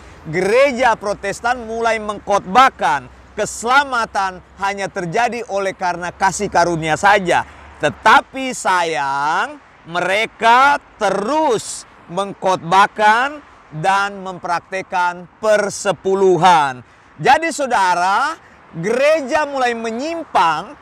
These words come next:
dari iman yang disampaikan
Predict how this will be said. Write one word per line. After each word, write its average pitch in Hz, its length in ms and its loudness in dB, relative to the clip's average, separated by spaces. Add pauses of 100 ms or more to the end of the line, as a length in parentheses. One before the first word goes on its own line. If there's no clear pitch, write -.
(220)
dari 262 800 0 (400)
iman 277 320 0
yang 233 240 -6
disampaikan 226 720 -2